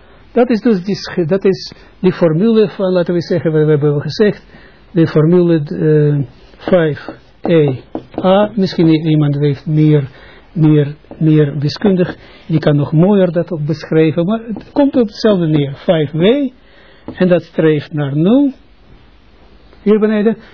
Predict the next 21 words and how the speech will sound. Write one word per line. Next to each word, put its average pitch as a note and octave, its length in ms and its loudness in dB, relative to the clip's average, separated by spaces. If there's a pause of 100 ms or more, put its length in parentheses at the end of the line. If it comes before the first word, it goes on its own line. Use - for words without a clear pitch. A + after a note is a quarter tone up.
(100)
en A3 140 2
dat C#4 280 2
is B3 380 -4 (880)
benaderd, A#3 580 2
niet G#3+ 160 -2
helemaal, F#3 640 0
laten - 200 -4
we F3+ 100 0
zeggen, E3+ 280 0
zo E3 300 0
maken F3+ 320 -2
we A3 140 0
dat, A3+ 260 -4 (520)
dat D3+ 200 0
dit - 400 -2 (640)
ongeveer F#3+ 760 0
streeft E3 720 0
naar D#3 440 -4 (1600)
de D#3 120 -4
eeuwigheid. D3+ 520 -4
Dus E3+ 180 -8